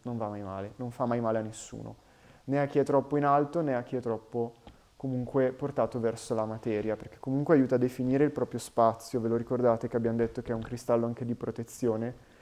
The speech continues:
per i confini dello spazio sacro, ok? È anche molto bello se volete provare a sperimentare su di voi delle cavigliere di ematite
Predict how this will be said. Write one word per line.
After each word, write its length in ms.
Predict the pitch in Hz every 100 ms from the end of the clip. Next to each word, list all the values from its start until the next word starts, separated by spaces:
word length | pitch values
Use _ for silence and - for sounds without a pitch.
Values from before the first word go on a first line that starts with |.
| - - - -
per 140 | 131
i 40 | 120
confini 420 | 131 127 135 139
dello 180 | 135 127
spazio 460 | - 117 - 123
sacro, 680 | 117 113 104 107 113 107 113 _ _ - 131
ok? 340 | - 120 110 120 _ _ - - _ _ _ _ _ _ _
È 100 | 165
anche 240 | 202 233
molto 320 | 185 165 160 156
bello 320 | 147 151 190
se 140 | 156
volete 300 | 139 139 139
provare 340 | - 139 135 135
a 20 |
sperimentare 760 | - - 151 143 139 139 139 135
su 140 | -
di 120 | 135
voi 260 | 123 131 156
delle 280 | 143 131 -
cavigliere 800 | 143 123 123 117 117 107 107
di 100 | 107
ematite 640 | 101 101 - 113 - 107